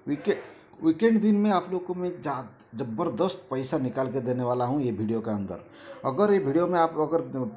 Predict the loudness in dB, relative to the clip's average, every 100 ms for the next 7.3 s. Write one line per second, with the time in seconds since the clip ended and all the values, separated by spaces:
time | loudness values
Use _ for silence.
0 | -12 0 2 2 2 0 0 0 2 2
1 | 2 2 0 0 -2 -2 -4 -20 -20 -4
2 | 0 2 0 -4 -14 -20 -4 2 2 2
3 | 0 0 -2 -2 -2 -4 -2 2 2 0
4 | -8 -20 -8 -2 0 0 0 0 0 -2
5 | -2 -2 -2 -2 -2 0 4 6 6 2
6 | -2 -18 -20 _ -2 -2 -2 -4 0 0
7 | 0 -2 -4